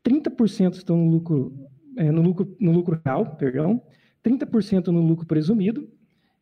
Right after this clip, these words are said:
trinta por cento no simples e vinte por cento são empresas sem fins lucrativos. Há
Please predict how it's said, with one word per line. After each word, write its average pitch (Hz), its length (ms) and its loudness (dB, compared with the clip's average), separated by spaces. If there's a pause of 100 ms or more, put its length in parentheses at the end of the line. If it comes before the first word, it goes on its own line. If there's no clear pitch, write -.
trinta 247 240 0
por 220 180 0
cento 185 320 -2
no 208 100 0
simples 254 520 -2 (420)
e 233 120 2
vinte 254 280 2
por 269 200 0
cento 233 300 -2
são 247 160 0
empresas 226 400 0
sem 240 160 0
fins 220 280 0
lucrativos. 214 680 -4 (760)
Há 240 520 0